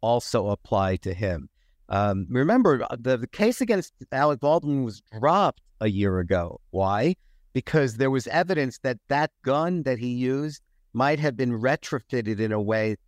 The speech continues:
that it would have been possible for it to have gone off on its own. And guess what happened, Bridget? They brought in another expert, the prosecutors. They took the gun completely <laughs> apart,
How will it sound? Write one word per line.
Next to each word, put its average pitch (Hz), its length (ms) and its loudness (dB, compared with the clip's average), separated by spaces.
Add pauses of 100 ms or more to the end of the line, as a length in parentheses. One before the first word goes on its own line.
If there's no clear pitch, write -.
(180)
that 113 120 -2
it 120 100 -2
would 120 140 -2
have 117 140 -2
been 117 120 0
possible 139 600 0
for 110 200 0
it 104 120 -4
to 113 120 0
have 90 80 -6
gone 110 280 0
off 107 240 0
on 101 160 -2
its 95 160 -6
own. 95 260 -2 (320)
And 110 140 -4
guess 165 200 2
what 180 140 0
happened, 156 440 -4
Bridget? 92 340 -6 (520)
They 139 140 0
brought 147 280 2
in 139 140 0
another 147 420 2
expert, 117 460 -2
the 113 100 -2
prosecutors. 104 640 -2
They 120 160 0
took - 280 -4
the 151 120 0
gun 135 280 0
completely 165 600 0
<laughs> - 220 -2
apart, - 280 -2